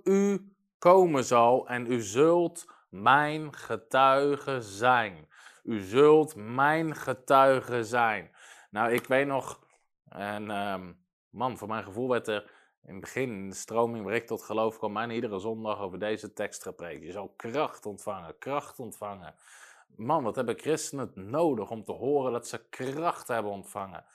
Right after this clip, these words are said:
Dat we stoppen met lauw christendom, zwak christendom. Nee, je hebt kracht ontvangen. De kracht van God zit in je geest. En met die kracht ben je een krachtige getuige van Christus. Kan je krachtig getuigen.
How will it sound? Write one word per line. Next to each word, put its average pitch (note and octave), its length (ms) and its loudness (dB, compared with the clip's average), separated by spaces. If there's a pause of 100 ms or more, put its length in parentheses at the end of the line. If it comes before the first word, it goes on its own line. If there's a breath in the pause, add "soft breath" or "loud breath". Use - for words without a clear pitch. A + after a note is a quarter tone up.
(280 soft breath)
Dat G2+ 140 -8
we A2 100 -6
stoppen D3+ 420 -6
met B2 140 -6
lauw A#2+ 460 2
christendom, C#3+ 760 -4
zwak G2 420 -2
christendom. C3 800 -4
Nee, D3 200 -6
je A2+ 80 -2
hebt - 220 -12
kracht G#3+ 580 -4
ontvangen. B2+ 580 -6 (300 loud breath)
De A2 200 -8
kracht G#3 500 0
van G3+ 160 -4
God G3 260 -4
zit F3+ 180 -6
in F3+ 100 -4
je F3 140 -4
geest. - 680 -4
En A2 120 -6
met E3+ 180 0
die D3 160 0
kracht D3+ 420 0
ben B2+ 140 2
je B2+ 120 -2
een A2+ 260 -6
krachtige F3 1000 2
getuige C#3 1000 0
van C3 200 -6
Christus. - 640 -8 (380 loud breath)
Kan A2+ 160 -4
je A2 60 0
krachtig E3+ 760 0
getuigen. C3 720 2